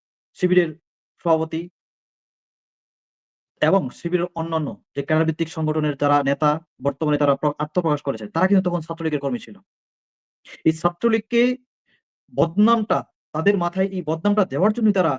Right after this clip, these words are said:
ইচ্ছাকৃত পরিকল্পিতভাবে গুপ্ত সংগঠনের নামে গু-, গুপ্ত সংগঠন করেছে এবং প্রকাশ্যে ছাত্রলীগের সাথে জড়িত হয়ে তারা এই ধরনের হেলমেট বাহিনী গঠন করেছে এবং বিভিন্ন ধরনের আমাদের নারীদেরকে উত্তক্ত করেছে।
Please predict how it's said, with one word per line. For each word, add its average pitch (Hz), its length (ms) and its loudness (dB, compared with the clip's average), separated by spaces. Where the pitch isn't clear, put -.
ইচ্ছাকৃত 214 420 -2
পরিকল্পিতভাবে 202 640 0
গুপ্ত 196 280 -4
সংগঠনের 202 500 0
নামে 175 220 2
গু-, 160 240 -6
গুপ্ত - 280 -6
সংগঠন 202 320 0
করেছে 214 240 0
এবং 196 180 0
প্রকাশ্যে 254 400 0
ছাত্রলীগের 190 320 -4
সাথে 151 140 -10
জড়িত 190 200 2
হয়ে 165 220 0
তারা 156 220 -6
এই 180 140 -2
ধরনের 175 260 -2
হেলমেট 156 240 -6
বাহিনী 160 180 -2
গঠন 156 220 -2
করেছে 165 260 -2
এবং 160 140 0
বিভিন্ন 208 300 4
ধরনের 175 320 2
আমাদের 165 260 2
নারীদেরকে 160 380 -2
উত্তক্ত 156 220 -8
করেছে। 160 260 -4